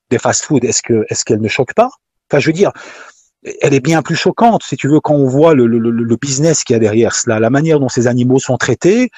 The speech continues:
je sais pas pourquoi on se focalise à ce point, si tu veux, sur une seule religion ou sur,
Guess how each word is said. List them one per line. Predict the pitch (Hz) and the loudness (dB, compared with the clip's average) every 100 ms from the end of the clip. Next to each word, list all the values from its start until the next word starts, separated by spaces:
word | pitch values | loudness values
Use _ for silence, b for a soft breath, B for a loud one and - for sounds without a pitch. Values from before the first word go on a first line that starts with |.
| B B B B | B B B B
je | - | -8
sais | 135 - | -6 -2
pas | 247 | -2
pourquoi | - - 202 | 0 0 0
on | |
se | - | 0
focalise | 143 160 - 139 175 - | -2 -2 0 -2 -2 -2
à | 139 | -2
ce | - | 0
point, | 131 - 208 214 | -2 0 -2 -2
si | 135 | -6
tu | - | -4
veux, | 131 185 | 0 0
sur | - 123 | 0 -2
une | 175 160 | -2 -2
seule | - 147 | 0 0
religion | 110 117 135 202 | 0 -4 -4 -2
ou | 180 | 0
sur, | 113 131 | -2 -2